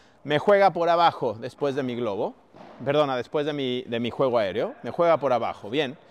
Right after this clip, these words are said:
¿Qué hago con la volea? Bueno, si llevé al jugador a la esquina con mi juego aéreo, pues con la volea lo más común es jugar al medio sin tanto rebote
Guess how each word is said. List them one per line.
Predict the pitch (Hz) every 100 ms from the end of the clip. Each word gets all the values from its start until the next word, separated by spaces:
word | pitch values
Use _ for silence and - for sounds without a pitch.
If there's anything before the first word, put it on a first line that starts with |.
| - - -
¿Qué | 240
hago | 220 190
con | 175 147
la |
volea? | 123 113 92 101
Bueno, | 104 101 196
si | - 123
llevé | 120 131 180
al | 160 143
jugador | 147 139 156 175 110 -
a | 107
la | 135
esquina | - 202 170 87 - - - - - - - - -
con | - 139 139
mi | 131
juego | - 156 156 190
aéreo, | 185 165 139 180 339 -
pues | 104 -
con | 110
la | 107
volea | 117 156 202 160 196 302
lo | 110
más | 110 123 -
común | 139 151 180
es | 147 220 - - _ _ _
jugar | - 110 113
al | 110 123
medio | 170 180 170 330 - _ -
sin | - - 127 120
tanto | 143 139 131 131
rebote | 123 135 180 170 240